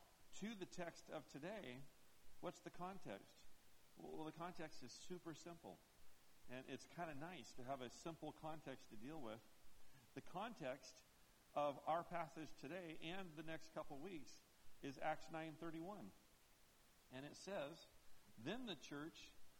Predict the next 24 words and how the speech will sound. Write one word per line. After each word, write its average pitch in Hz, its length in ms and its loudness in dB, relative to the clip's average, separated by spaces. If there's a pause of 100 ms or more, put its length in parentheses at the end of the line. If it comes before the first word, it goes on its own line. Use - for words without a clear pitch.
(200)
throughout 156 400 6
Judea, 147 460 0 (520)
Galilee, 147 560 4
and 135 120 0
Samaria 143 560 0 (100)
enjoyed 135 300 0
a 143 40 0
time 151 300 -2
of 135 80 -4 (100)
peace 165 380 -2
and 131 140 -2
was 127 100 0
strengthened." 107 480 -4 (1000)
So 139 180 2 (140)
then, 165 420 2 (920)
it 110 60 -10
says, 127 280 -2
"Then 208 220 0
the 147 100 -4
church," 127 320 -2 (100)
so 123 300 0 (540)
then 156 420 0
after 156 320 0
what? 143 320 4